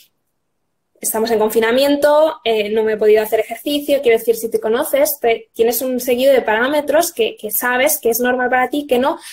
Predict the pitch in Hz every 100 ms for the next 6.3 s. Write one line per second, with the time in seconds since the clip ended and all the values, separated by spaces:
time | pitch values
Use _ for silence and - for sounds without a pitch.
0 | - 233 247 254 262 269 247 247 240 269
1 | 302 214 196 - _ - 214 208 214 233
2 | 240 - 214 - 214 - 208 190 180 180
3 | 180 - - - - - 262 302 370 359
4 | 330 302 285 285 294 302 294 302 294 285
5 | 208 - - 311 - 220 - - 214 -
6 | 294 285 285